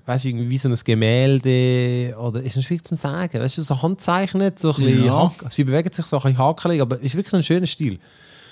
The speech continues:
Speaker 1: Und du bist ein, äh, so ein Stummer, äh, wo in so einem,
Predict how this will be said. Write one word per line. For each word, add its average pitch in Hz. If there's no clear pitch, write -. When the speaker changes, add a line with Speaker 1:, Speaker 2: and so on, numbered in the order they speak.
Speaker 1:
Und 131
du 139
bist 127
ein, 113
äh, 101
so -
ein 110
Stummer, 175
äh, -
wo 131
in 120
so 110
einem, 101